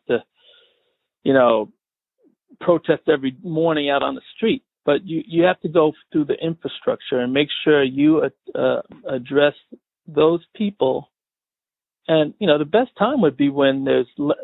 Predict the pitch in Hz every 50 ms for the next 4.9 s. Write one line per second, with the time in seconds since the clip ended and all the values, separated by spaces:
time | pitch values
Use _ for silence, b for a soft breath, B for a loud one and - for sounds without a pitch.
0 | 240 233 196 147 147 143 139 139 139 143 156 151 143 143 147 151 160 147 - _
1 | 143 127 _ 156 147 - 113 98 165 _ _ _ - - 135 131 131 _ _ -
2 | - 233 240 185 139 120 _ _ _ b b b b b b b b b - 151
3 | 147 147 156 160 160 151 160 170 175 _ _ 196 185 175 165 170 165 147 160 147
4 | 151 160 165 170 170 160 151 147 143 147 156 156 156 160 156 151 151 151